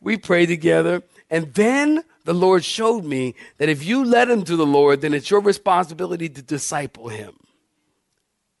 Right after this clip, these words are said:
God showed me that. It just came to me in that way.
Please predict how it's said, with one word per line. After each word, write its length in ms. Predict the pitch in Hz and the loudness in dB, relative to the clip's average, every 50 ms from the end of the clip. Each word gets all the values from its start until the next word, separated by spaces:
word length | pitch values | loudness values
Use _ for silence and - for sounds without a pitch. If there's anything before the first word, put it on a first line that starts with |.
| _ _ _ _ _ _ | _ _ _ _ _ _
God 260 | - 190 208 208 160 | 0 0 0 0 -4
showed 260 | - - 220 226 247 | -2 0 0 0 0
me 80 | 220 180 | -2 -2
that. 200 | 151 143 120 120 | 0 0 0 0
It 140 | 139 143 143 | -2 -4 -6
just 240 | 160 180 160 - - _ _ _ _ _ _ _ _ _ - | -6 -8 -8 -8 -16 _ _ _ _ _ _ _ _ _ -4
came 340 | - 220 226 214 202 180 151 | -2 -2 -2 -2 -4 -6 -8
to 120 | - 151 | -10 -8
me 280 | 127 123 123 127 135 147 | -4 -4 -2 -2 -2 -4
in 100 | 143 131 | -4 -4
that 200 | 131 127 120 120 | -4 -6 -6 -6
way. 240 | 127 120 127 139 | -6 -6 -6 -8